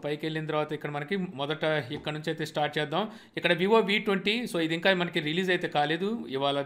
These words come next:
రిలీజ్ అవుతుంది. దీని ప్రైస్‌ను ఇరవై ఐదు వేల రూపాయలు పెట్టబోతున్నట్టుగా అయితే తెలుస్తుంది. ఆ ప్రైస్‌కి అది కొనే మొబైల్ కాదు, ఎందుకంటే అందులో వచ్చరికి Snapdragon సెవెన్ థర్టీ ప్రాసెసర్‌నే యూజ్ చేశారు. But వచ్చరికి మీకు ఈ ఆఫర్లో టెన్ పర్సెంట్ డిస్కౌంట్ కూడా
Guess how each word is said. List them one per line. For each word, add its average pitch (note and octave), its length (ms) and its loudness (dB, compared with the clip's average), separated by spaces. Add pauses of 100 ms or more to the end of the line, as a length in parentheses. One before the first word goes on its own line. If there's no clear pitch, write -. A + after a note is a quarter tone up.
రిలీజ్ F3 280 2
అవుతుంది. D3+ 340 -4
దీని D3+ 180 -6
ప్రైస్‌ను E3 420 0
ఇరవై D#3 220 2
ఐదు D#3+ 160 -2
వేల F3 140 0
రూపాయలు E3+ 260 -2
పెట్టబోతున్నట్టుగా C#3+ 600 -2
అయితే B2 220 -4
తెలుస్తుంది. C#3+ 440 -4 (320)
ఆ - 20 10 (160)
ప్రైస్‌కి G3 400 2
అది F3 140 0
కొనే F3+ 140 0 (100)
మొబైల్ D#3 280 -2
కాదు, C#3+ 180 0
ఎందుకంటే D#3+ 260 -2
అందులో D3+ 160 -4
వచ్చరికి D3+ 260 -8
Snapdragon D3+ 480 -4
సెవెన్ D3+ 240 -6
థర్టీ D#3+ 240 -4
ప్రాసెసర్‌నే C#3+ 480 -4
యూజ్ C#3+ 200 -8
చేశారు. C#3 340 -4 (520)
But F#3 160 4
వచ్చరికి G#3+ 300 0
మీకు G#3 180 2 (340)
ఈ F3 40 4 (160)
ఆఫర్లో D3 400 0 (480)
టెన్ D#3+ 180 0
పర్సెంట్ E3+ 320 -2
డిస్కౌంట్ E3 360 -4
కూడా D3+ 120 0